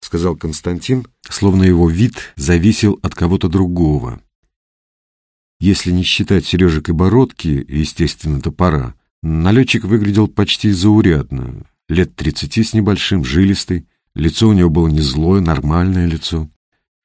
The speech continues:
Мухин, помедлив, ответил на рукопожатие.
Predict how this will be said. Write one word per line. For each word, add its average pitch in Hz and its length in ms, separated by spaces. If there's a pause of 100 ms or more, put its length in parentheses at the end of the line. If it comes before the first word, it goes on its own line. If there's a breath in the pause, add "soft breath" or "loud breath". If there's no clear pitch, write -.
(1160)
Мухин, 90 320
помедлив, 98 600
ответил 98 500
на 90 100
рукопожатие. 82 920